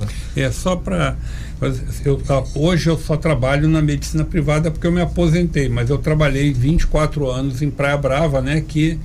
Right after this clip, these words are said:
Speaker 2: na verdade, apesar de, de ser empregado de Furnas,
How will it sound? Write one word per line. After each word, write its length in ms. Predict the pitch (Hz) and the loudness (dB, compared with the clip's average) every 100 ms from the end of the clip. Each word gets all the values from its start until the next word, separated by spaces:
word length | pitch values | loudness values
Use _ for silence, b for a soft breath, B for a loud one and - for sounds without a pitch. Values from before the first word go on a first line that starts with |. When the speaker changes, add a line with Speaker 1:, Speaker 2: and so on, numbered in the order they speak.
| B B B | B B B
Speaker 2:
na 100 | 127 | -2
verdade, 540 | 127 147 123 131 143 147 | 2 2 2 0 0 2
apesar 420 | - 131 113 123 | 2 2 0 -2
de, 100 | 107 | -4
de 200 | - 113 107 | -8 -8 -6
ser 260 | - 123 | -4 -2
empregado 640 | 120 113 123 113 113 110 104 | -2 0 0 2 0 0 -2
de 140 | 104 | -4
Furnas, 680 | - - 151 165 165 151 | -4 0 2 4 2 0